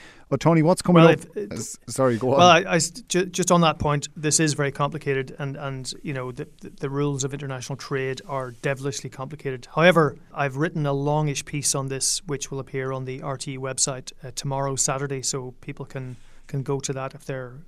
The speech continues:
Speaker 2: con-, uh, when they're confused, not
Speaker 1: They
Speaker 2: if they're confused.
Speaker 1: they c-, they can print it
Speaker 2: Um, so
Speaker 1: out.
Speaker 2: next week, Colm, in Brexit land, a lot happening. Obviously, the negotiations are ongoing. The E U's deadline of the end of October is tomorrow, Saturday. So let's see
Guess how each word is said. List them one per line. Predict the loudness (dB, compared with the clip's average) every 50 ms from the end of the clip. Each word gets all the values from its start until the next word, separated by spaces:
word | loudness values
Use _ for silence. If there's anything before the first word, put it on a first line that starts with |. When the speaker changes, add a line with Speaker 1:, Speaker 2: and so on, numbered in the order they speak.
| -20 -20 -14
Speaker 2:
con-, | -12 -12 -12 -10 -12
uh, | -14 -8 -4
when | -4 -2 -2
they're | -2 -2 -4
confused, | -6 -8 -10 -10 -8 -8 -8 -8 -8 -8 -10 -12 -16 -14 -10 -8
not | -6 -6
Speaker 1:
They | -6 -8
Speaker 2:
if | -8 -8
they're | -8 -8
confused. | -8 -8 -10 -8 -10 -10 -10 -12 -10 -4
Speaker 1:
they | -4 -4
c-, | -2 0
they | 2 2 2
can | 2 2 -2
print | 0 4 4 4 6
it | 6 6
Speaker 2:
Um, | 6 6
so | 8 8 8
Speaker 1:
out. |
Speaker 2:
next | 8 8 6 6
week, | 4 4 4 4
Colm, | 6 6 6 6 4 0 -2 -6 -6
in | -4 -2 -2 0
Brexit | 4 6 6 6 6 4 2 2
land, | 2 4 4 4 4 2 2 0 -2 -4
a | -4 -2
lot | 2 2 2 0 -2 -6 -16 -8
happening. | -2 0 0 0 0 0 -4 -2 -2
Obviously, | -4 -4 -4 -4 -4 -4 -4
the | -4 -4
negotiations | -4 -4 -4 -4 -4 -2 -2 0 -2 -2 -2 -4 -6 -6
are | -6
ongoing. | -4 -4 -4 -4 -2 -2 0 0 0 0 0 -2 -4 -6 -8 -12 -12
The | -10 -6
E | -4 -2 -2
U's | 0 0 0 0 0
deadline | 0 0 0 2 2 2 2 2 2 0 0 -2 -4 -6 -8 -8 -4
of | -2 -2 0 0 -2 -4 -6 -10 -14 -18 -14 -12
the | -10 -8 -6
end | -6 -6 -6 -6 -6
of | -8 -10
October | -10 -6 -4 -2 -2 -2 -2 -4
is | -4 -6 -4 -4 -4 -4
tomorrow, | -6 -8 -10 -8 -8 -8 -8 -4
Saturday. | -4 -4 -4 -4 -4 -6 -6 -6 -6 -6 -6 -4
So | -4 -4 -2 -4 -6 -8 -10 -12 -14 -14 -12
let's | -12 -8 -4 -2
see | -2 -2 -2 -4 -10 -12 -14 -14 -16